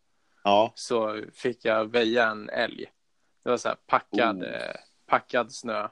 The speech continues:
Speaker 2: fullastad bil, helt ny bil.
Speaker 1: Mm.
Speaker 2: Det var första dagen jag hade min Navara. Alltså,
Speaker 1: Mhm.
Speaker 2: jag hämtade den på bilhandlaren, la i min snowboard i bak, körde upp till Sälen, plockade upp fyra pers i byn och körde upp för backen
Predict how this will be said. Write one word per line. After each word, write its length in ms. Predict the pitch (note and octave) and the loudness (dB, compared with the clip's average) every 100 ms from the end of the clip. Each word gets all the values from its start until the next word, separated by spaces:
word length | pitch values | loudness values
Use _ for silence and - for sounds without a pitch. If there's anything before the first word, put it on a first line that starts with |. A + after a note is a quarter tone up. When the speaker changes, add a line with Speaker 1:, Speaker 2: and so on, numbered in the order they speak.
| _ _ _ _ | _ _ _ _
Speaker 2:
fullastad 680 | - B2+ A2+ B2 - - A2+ | -2 0 2 0 0 -4 -4
bil, 400 | G#2+ G#2+ G2+ A2 _ - | -6 -8 -8 -10 _ 0
helt 300 | E3+ - - | 2 2 -2
ny 140 | A2 | -8
bil. 180 | A2 A2 G#2+ | -4 -4 -4
Speaker 1:
Mm. 120 | G#2+ - _ | -8 -14 _
Speaker 2:
Det 80 | |
var 100 | B2+ | 0
första 440 | B2 - D3 - B2 | 0 -2 -4 0 2
dagen 260 | A#2+ G#2+ | 2 2
jag 80 | G#2+ | 0
hade 180 | A2 G#2 | -2 -2
min 140 | G#2+ | -6
Navara. 400 | G#2+ A2 A2+ G2 - _ _ _ _ _ _ _ _ G#2+ | -4 0 0 0 -8 _ _ _ _ _ _ _ _ -2
Alltså, 220 | A#2 A2+ | 0 0
Speaker 1:
Mhm. 200 | A#2 - - | -2 -4 -8
Speaker 2:
jag 100 | B2 | -8
hämtade 520 | B2+ D3 B2+ A2+ B2+ A2+ | 2 2 2 0 0 0
den 280 | G#2+ A2+ | -2 -6
på 100 | A2+ | -8
bilhandlaren, 680 | A2 A2+ A2+ G#2+ G#2+ A2+ C3+ _ _ _ _ _ | -4 -2 0 -2 0 -2 -2 _ _ _ _ _
la 180 | B2 A#2 | 0 2
i 120 | A#2 | 2
min 180 | A2+ A2 | 0 -4
snowboard 360 | - A#2 A2+ G#2+ | -2 0 0 -2
i 40 | |
bak, 340 | A2 A2 - - | -2 -2 -2 -10
körde 380 | - C3+ A#2+ A2+ | 0 4 4 2
upp 140 | A2+ | -4
till 100 | A#2+ | -8
Sälen, 520 | - A#2+ A2+ A2 A#2+ - _ _ _ _ _ | 2 2 2 -2 -8 -14 _ _ _ _ _
plockade 480 | - B2+ - B2 A#2 | 0 0 2 0 0
upp 240 | C3+ - | -2 -6
fyra 340 | - B2+ A#2 A2 | -6 -2 -2 2
pers 340 | B2+ A#2 - - | 2 2 -2 -10
i 80 | |
byn 440 | A#2+ A#2+ G#2+ A#2 A#2+ _ _ _ _ | -6 -6 -6 -10 -16 _ _ _ _
och 140 | - | -8
körde 280 | - A#2+ A2+ | 2 4 4
upp 160 | A#2 - | 2 0
för 80 | A#2 | 0
backen 500 | A2+ - B2 A2 | 0 2 0 0